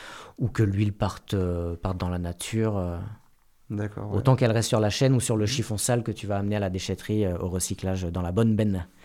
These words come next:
Speaker 2: Et qu'est-ce qu'on pourrait faire alors pour, euh, impulser, euh,
Speaker 1: <clears throat> Alors, je pense que moi, à mon niveau, j'en fais déjà pas mal en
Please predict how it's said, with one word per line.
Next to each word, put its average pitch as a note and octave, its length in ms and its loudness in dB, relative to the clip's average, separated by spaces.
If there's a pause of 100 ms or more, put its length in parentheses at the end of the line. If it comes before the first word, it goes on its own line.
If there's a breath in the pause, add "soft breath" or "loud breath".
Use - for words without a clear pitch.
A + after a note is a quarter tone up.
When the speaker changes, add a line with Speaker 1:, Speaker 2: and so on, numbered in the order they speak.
Speaker 2:
Et A#2+ 60 -2
qu'est-ce - 260 -2
qu'on B2+ 120 -2
pourrait A2+ 280 0
faire G#2+ 240 -2
alors G2+ 300 0 (120)
pour, G#2 360 0
euh, F#2 340 -2 (160)
impulser, C3+ 640 0 (300)
euh, F#2+ 160 -2 (100)
Speaker 1:
<clears throat> - 1000 -4
Alors, B2+ 340 8
je B2 180 6
pense F3+ 680 2
que - 220 4
moi, D3 420 6
à C#3+ 60 6
mon C3 160 8
niveau, C#3 340 8
j'en B2 220 4
fais A#2+ 260 4
déjà A#2 320 6
pas A#2+ 160 6
mal F3 220 4
en G#2 1120 2